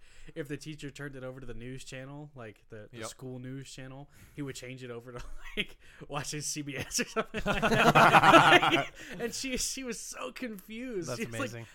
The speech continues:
Speaker 1: "How the hell is this happening?" And he's just sitting over there, like, <laughs> fucking with it, <laughs> turning up the volume and everything.
Speaker 3: That's
Speaker 2: That's
Speaker 3: funny.
Speaker 2: great.
Speaker 1: Oh,
Speaker 3: But yeah, three D S is <laughs>
Speaker 2: Three D Ss are ridiculous.
Speaker 3: That's
Speaker 4: Nintendo,
Speaker 3: sweet little
Speaker 4: figure it out. <laughs>
Speaker 2: Start,
Speaker 4: Rele-, release
Speaker 2: start
Speaker 4: some more
Speaker 2: supporting
Speaker 4: shit,
Speaker 2: your
Speaker 4: yeah.
Speaker 2: con-,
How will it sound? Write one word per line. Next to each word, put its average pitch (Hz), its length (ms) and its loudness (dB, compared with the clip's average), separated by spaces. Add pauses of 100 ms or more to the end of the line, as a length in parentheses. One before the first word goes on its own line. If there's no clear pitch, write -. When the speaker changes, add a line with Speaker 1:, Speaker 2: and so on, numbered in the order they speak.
Speaker 1:
"How 277 160 -2
the 226 100 -8
hell 247 180 -2
is 220 80 -8
this 240 160 -10
happening?" 220 400 -6
And 165 80 -6
he's 196 120 -6
just 185 120 -6
sitting 208 160 -4
over 202 140 -4
there, 196 100 -4
like, 175 240 -2
<laughs> - 80 -20
fucking - 1040 -8
with 202 80 -2 (320)
it, 220 100 -8
<laughs> - 40 -20
turning 208 260 -2
up 202 120 -6
the 202 140 -6
volume 160 260 -2 (300)
and 214 100 -6
everything. - 220 -12
Speaker 3:
That's 113 340 -8 (240)
Speaker 2:
That's 113 260 -2
Speaker 3:
funny. 101 120 -8
Speaker 2:
great. 87 280 -6 (680)
Speaker 1:
Oh, 135 120 -12
Speaker 3:
But 135 140 0
yeah, 151 160 2
three 135 200 -4
D 131 80 -4
S 127 200 -8
is 113 140 -18 (240)
<laughs> - 300 -14
Speaker 2:
Three 135 160 0
D 139 100 2
Ss 135 360 0
are 123 140 -2
ridiculous. 120 480 -6
Speaker 3:
That's 139 140 -4
Speaker 4:
Nintendo, 135 100 0
Speaker 3:
sweet 117 140 -6
little 107 140 -10 (120)
Speaker 4:
figure 117 240 -12
it 117 80 -12
out. 131 180 -10 (180)
<laughs> 880 160 -12
Speaker 2:
Start, 180 160 -6
Speaker 4:
Rele-, 123 280 -4
release 139 300 0
Speaker 2:
start - 40 -6
Speaker 4:
some 147 100 -4
more 127 120 -2
Speaker 2:
supporting 165 280 0
Speaker 4:
shit, 139 80 -8
Speaker 2:
your 123 100 -6
Speaker 4:
yeah. 113 80 -4
Speaker 2:
con-, 131 120 -10